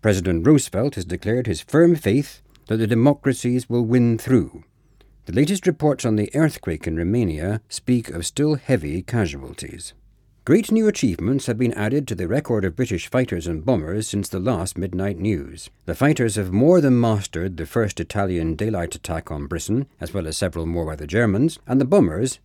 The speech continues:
besides flying further east over Europe than ever before,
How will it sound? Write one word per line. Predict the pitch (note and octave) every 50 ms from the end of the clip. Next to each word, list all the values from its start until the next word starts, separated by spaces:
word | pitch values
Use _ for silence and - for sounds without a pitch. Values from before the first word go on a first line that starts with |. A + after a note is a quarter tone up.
| _ -
besides | - E2+ - A2+ G#2 F2+ F2 D#2+ -
flying | - G2 G2 F2+ E2+ E2 D#2+
further | D2+ - B2 A2 F#2 F2+ F2 -
east | A#2+ B2 A2 - - - - -
over | F#2 D#2+ E2
Europe | D#2+ D2+ F2 G2 A2+ - _
than | - G2 E2+
ever | F#2 G2 F#2 F2
before, | D#2 D2+ D2 - - G2 A#2+ C#3 C#3+ C#3+